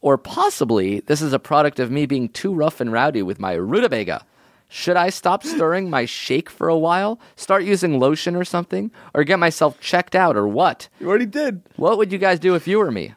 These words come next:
Speaker 1: Side note, I grew up watching you guys and all the other College Humor Hardly Working cast and still go back to the old J and A episodes,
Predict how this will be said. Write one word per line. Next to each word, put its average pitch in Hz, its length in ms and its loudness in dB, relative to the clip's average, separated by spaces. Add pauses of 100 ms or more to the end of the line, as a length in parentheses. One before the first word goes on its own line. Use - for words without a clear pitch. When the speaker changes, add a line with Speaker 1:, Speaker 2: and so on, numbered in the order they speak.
Speaker 1:
Side 196 340 0
note, 127 280 2
I 139 80 2
grew 160 240 0
up 160 140 -4
watching 143 360 0
you 104 80 -2
guys 87 520 -2
and 131 160 -2
all 143 160 2
the 143 100 0
other 131 160 2
College 120 400 0
Humor 131 440 -4
Hardly 117 280 0
Working 113 300 -4
cast - 360 -10
and - 120 -10
still 147 180 -2
go 143 140 2
back 127 220 2
to 123 100 -8
the 127 100 0
old 127 160 2
J 131 160 2
and 127 80 2
A 127 60 2
episodes, 82 580 -6